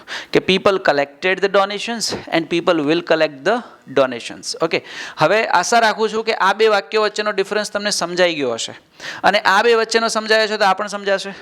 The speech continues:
ફરીથી સમજીએ કે કંપનીએ નવા કર્મચારીઓની નિમણૂક કરી હતી. સમજો, કર્તા વચ્ચે છે. કંપનીએ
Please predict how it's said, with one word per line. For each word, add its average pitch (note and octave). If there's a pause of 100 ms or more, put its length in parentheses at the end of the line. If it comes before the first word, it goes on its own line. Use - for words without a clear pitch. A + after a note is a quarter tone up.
(120)
ફરીથી F#3
સમજીએ F#3 (420)
કે F#3+
કંપનીએ A3+
નવા G#3+
કર્મચારીઓની G#3
નિમણૂક G3
કરી F#3+
હતી. C#3+
સમજો, E3+ (420)
કર્તા G3+
વચ્ચે F#3+
છે. G#2+ (920)
કંપનીએ F#3